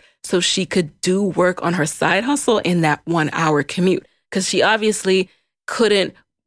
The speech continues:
work and drive at the same time, right? So these are some creative ways to work your side hustle into your day. It's always gonna involve sacrifice,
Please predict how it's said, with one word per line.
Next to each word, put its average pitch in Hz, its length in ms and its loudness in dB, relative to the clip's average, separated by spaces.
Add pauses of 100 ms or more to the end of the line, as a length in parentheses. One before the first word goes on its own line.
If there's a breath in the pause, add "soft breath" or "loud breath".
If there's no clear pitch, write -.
(120)
work 202 520 0
and 247 380 4 (260)
drive 202 280 2
at 156 60 0
the 185 60 -4
same 220 260 2
time, 220 360 0
right? 190 260 0 (160 soft breath)
So 185 160 0
these 226 320 2
are 240 80 2
some 202 240 0
creative 185 560 0
ways 185 300 2
to 180 140 -2
work 175 440 0 (220 soft breath)
your 175 100 0
side 156 380 -2
hustle - 340 -4
into 185 300 -2
your 262 120 2
day. 330 380 2 (520 soft breath)
It's 196 200 -2
always 196 320 4
gonna 175 200 2
involve 160 360 2
sacrifice, - 720 -4